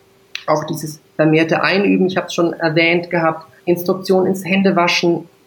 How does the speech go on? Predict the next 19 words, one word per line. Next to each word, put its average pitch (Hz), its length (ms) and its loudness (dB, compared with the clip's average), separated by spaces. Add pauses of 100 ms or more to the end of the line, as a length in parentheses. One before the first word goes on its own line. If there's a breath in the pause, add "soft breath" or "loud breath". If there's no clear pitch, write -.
(540)
Desinfektion 180 880 -2
von 190 160 0
Rollstühlen, 180 600 2
von 180 140 0
Beschäftigungsmaterial. 165 1120 -2
Also 156 140 -8
das 156 200 -6
waren 160 180 0
schon 175 220 0 (420 loud breath)
Zeiten, 175 840 0
wo 170 520 2
wir 165 200 -10
gemerkt 165 520 0
haben, 170 420 2
es, - 320 -8 (380)
es 160 220 -6
sind, 175 460 0
äh, 160 380 4
es, - 240 -6